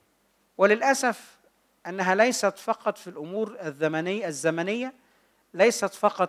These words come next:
تأخذ شكلا، آه، في الماديات وفي الامتلاك وفي الكرامة وفي الحاجات دي كلها، لكنها كثيرا ما تأخذ حتى شكلا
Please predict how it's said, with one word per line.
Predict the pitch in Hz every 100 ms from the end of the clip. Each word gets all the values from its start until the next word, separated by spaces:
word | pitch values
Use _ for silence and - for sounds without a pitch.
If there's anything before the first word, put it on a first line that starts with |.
| -
تأخذ | - - 160 131 -
شكلا، | - 202 202 180 156 143 131 123 - _ _ _ -
آه، | 143 139 135 139 139
في | -
الماديات | 156 165 147 160 160 180 214 185
وفي | 160 160
الامتلاك | 156 151 - 156 180 208 175
وفي | -
الكرامة | 143 - 151 175 208 208
وفي | 190
الحاجات | 151 160 160 185
دي | 180
كلها، | - 196 214 240 285 - _ _ -
لكنها | 180 214 240 214
كثيرا | 214 214 - 285 254
ما | 214
تأخذ | 208 240 - 170
حتى | - 196 185
شكلا | 165 196 - 226 254